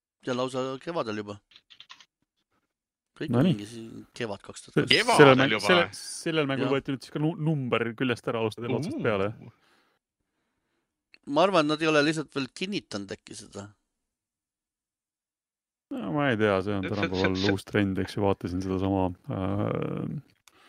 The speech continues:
Speaker 2: Saints Row
Speaker 3: Seda,
Speaker 2: Cafe,
Speaker 3: seda
Speaker 2: eks ju.
Speaker 3: mängi-, se-, se-,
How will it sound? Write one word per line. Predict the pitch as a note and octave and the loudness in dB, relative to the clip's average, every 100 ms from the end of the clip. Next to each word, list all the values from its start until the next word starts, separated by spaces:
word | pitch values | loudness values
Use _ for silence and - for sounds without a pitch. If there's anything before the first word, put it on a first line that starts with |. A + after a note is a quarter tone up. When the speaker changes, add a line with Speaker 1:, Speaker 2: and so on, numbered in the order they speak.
| - - _ _ _ _ _ G#2 | -18 -18 _ _ _ _ _ 4
Speaker 2:
Saints | G2 | 6
Row | A#2+ G2+ | 2 -2
Speaker 3:
Seda, | F#2+ D#3+ F3 | 0 4 4
Speaker 2:
Cafe, | - | 4
Speaker 3:
seda | F#3+ | 4
Speaker 2:
eks | E3 | 4
ju. | |
Speaker 3:
mängi-, | C#3+ C#3 - | 2 0 -6
se-, | - - | -8 -6
se-, | F#3+ | -6